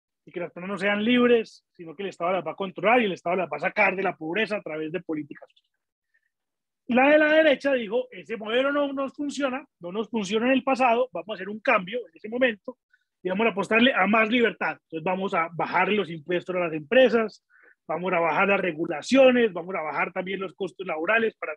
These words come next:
atraer empresas que vengan a invertir acá y, y, y podamos traer progreso". La foto a la izquierda es Argentina. Ustedes saben, ustedes en la hista-, en la historia de Argentina saben que Argentina fue uno de los países más ricos del mundo. Y hoy la realidad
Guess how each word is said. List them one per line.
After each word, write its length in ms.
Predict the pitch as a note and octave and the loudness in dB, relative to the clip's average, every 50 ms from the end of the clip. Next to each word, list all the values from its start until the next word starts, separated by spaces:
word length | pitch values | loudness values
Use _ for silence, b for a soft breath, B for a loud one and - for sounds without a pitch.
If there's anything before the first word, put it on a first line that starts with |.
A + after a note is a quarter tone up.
| - - | -8 -8
atraer 520 | E3+ F3 - - F3 E3+ F#3 G#3 A3+ A#3 A3+ | -8 -8 -8 -4 -2 2 4 6 6 6 6
empresas 480 | A3 G3+ F#3 - A3 G#3+ F#3+ G#3 G3 | 4 2 -2 -2 -2 -2 -2 -4 -8
que 100 | _ F3 | _ -8
vengan 280 | E3 D#3+ D#3+ _ F#3 F#3 | -8 -8 -10 _ -10 -10
a 40 | F3 | -10
invertir 340 | E3 D#3 C#3+ - _ - D#3+ | -10 -10 -14 -14 _ -16 -16
acá 280 | D#3 - A#3+ C4 C4+ - _ _ _ _ _ _ _ _ _ _ _ _ _ _ _ | -6 -2 0 0 0 -2 _ _ _ _ _ _ _ _ _ _ _ _ _ _ _
y, 420 | B3+ A3 G3 A#3+ A3+ F#3 G3 - G#3 | -6 -4 -4 -4 -4 -6 -4 -4 -4
y, 20 | |
y 40 | E3+ | 0
podamos 360 | C#3 F#3+ F3+ F3+ F3 G3 - | 2 4 4 4 4 2 0
traer 240 | - G3 F3+ E3+ D3+ | 0 2 2 0 0
progreso". 460 | - E3+ F#3 F#3 E3+ C#3 - - _ _ _ _ _ _ _ _ _ _ _ _ _ _ _ _ _ | -4 -6 -8 -8 -8 -12 -16 -18 _ _ _ _ _ _ _ _ _ _ _ _ _ _ _ _ _
La 180 | _ F3 G3 G#3 | _ 0 2 4
foto 220 | B3 C4+ C#4 C#4+ | 6 4 6 6
a 20 | C#4 | 4
la 60 | B3+ | 4
izquierda 520 | G#3+ - - C4 C4 C4 A#3 C4 B3+ B3+ - _ _ | 4 4 2 2 2 2 2 -2 -4 -4 -10 _ _
es 100 | F#3 F#3 | -8 -6
Argentina. 540 | G#3 G3 F#3+ G3+ F#3 C#4+ D4 C4 G3+ - _ _ _ _ _ _ _ _ _ _ _ _ _ _ _ _ _ _ _ _ _ | -6 -6 -6 -8 -6 -4 -4 -4 -4 -8 _ _ _ _ _ _ _ _ _ _ _ _ _ _ _ _ _ _ _ _ _
Ustedes 140 | _ E3+ F3+ | _ -14 -4
saben, 140 | F#3+ G#3+ A3 | -2 -2 -2
ustedes 120 | G#3+ - | -2 -4
en 60 | G#3+ A#3 | -4 -4
la 100 | A#3 G#3 | -2 -4
hista-, 200 | - - G#3+ A#3+ | -2 -2 -2 -2
en 80 | A#3+ | -2
la 60 | G#3+ | -4
historia 260 | F#3 - G#3 G3 G#3+ A#3 | -6 -6 -6 -4 -2 -2
de 60 | A3+ | -2
Argentina 340 | F#3+ F#3+ D#3+ F3+ F#3+ G#3 G3+ | -4 -6 -8 -8 -6 -2 0
saben 240 | G3+ G#3+ G#3+ G#3+ | 2 2 2 2
que 80 | G3+ G3+ | 0 -4
Argentina 420 | F3 E3+ E3 C#3+ - F3 F3+ G3 | -4 -4 -8 -10 -8 -4 -2 -2
fue 160 | F#3 G3+ G3 G3+ | 0 2 2 2
uno 180 | G#3+ G#3 G3+ | 2 0 -2
de 60 | G3+ | -4
los 100 | F#3+ - | -4 -6
países 280 | - D#3 D#3+ D#3+ E3 F3+ | -6 -8 -8 -6 -6 -6
más 160 | F#3+ F#3 F3 | -4 -4 -2
ricos 260 | F3 F3+ E3 - F3+ | -2 -4 -2 -2 -2
del 140 | E3 D#3+ D#3 | -2 -2 -4
mundo. 400 | F3 A#3 C#4+ C#4 B3 G3+ E3+ - _ _ _ _ _ _ _ _ _ | -2 -2 0 0 0 0 -2 -4 _ _ _ _ _ _ _ _ _
Y 120 | F3+ F#3 | 2 4
hoy 200 | F#3 G3+ B3+ C#4+ | 4 6 6 6
la 120 | B3+ A3 | 6 4
realidad 600 | G3 F#3 F3 E3 E3 E3+ E3+ F3 F#3 A#3 C#4 C#4 | 4 2 2 2 2 4 4 6 6 4 4 2